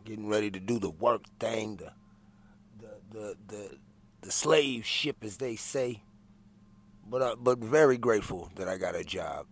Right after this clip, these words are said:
at the same motherfucking time. I'm sitting here with, uh, with a, <clears throat> excuse me, with a, basically having a lot of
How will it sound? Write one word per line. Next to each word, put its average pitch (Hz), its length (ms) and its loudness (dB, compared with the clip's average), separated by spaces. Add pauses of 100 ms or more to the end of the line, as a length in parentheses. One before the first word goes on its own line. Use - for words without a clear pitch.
at - 140 -10
the 85 100 -12
same 87 460 -8 (600)
motherfucking 98 640 -4
time. 98 300 -8
I'm 135 160 -6
sitting - 420 -4
here 101 340 -12 (1400)
with, 147 460 0 (260)
uh, 143 420 -4 (440)
with 135 320 0
a, 117 400 0 (180)
<clears throat> - 120 -16 (260)
excuse 143 360 -10
me, 123 100 -10
with 117 240 -8
a, 107 320 -4 (2500)
basically 165 840 -4 (380)
having 220 680 -4
a 110 120 -2
lot 120 340 4 (100)
of 110 460 -6